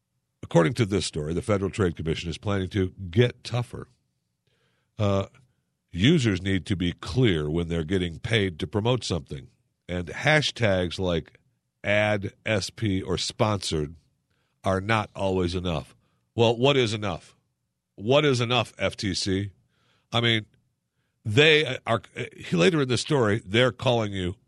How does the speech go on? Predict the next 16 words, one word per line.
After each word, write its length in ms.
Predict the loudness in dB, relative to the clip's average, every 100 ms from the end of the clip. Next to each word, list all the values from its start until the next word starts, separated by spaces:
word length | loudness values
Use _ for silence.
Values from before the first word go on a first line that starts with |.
| -10
stupid. 460 | -4 0 0 -4 -12 _ _ _ _ _ _
You're 180 | 2 2
too 180 | 2 -2
stupid 440 | 0 -2 -2 -6
to 80 | -6
know. 300 | -6 -8 -10 _ _ _ _ _ _ _ _ _ _ _ _ _ _ -8
Okay? 280 | 0 0 2
It 260 | -2 -4
just 340 | 0 0 0 -2
is 260 | 2 2 0 -14 _ _ _
absolutely 800 | 0 0 -2 -2 -2 -4 -6 -8 -6
unbelievable. 760 | -6 -4 -4 -4 -6 -10 -14 _ _ _ _ _ _ _ _ _ _ _ _ _ _ 0
Because 560 | 2 4 4 2 -2 -14 _ _ _ _
posts 380 | 0 4 4 2
that 200 | 0 0
have 440 | 0 0 0 -4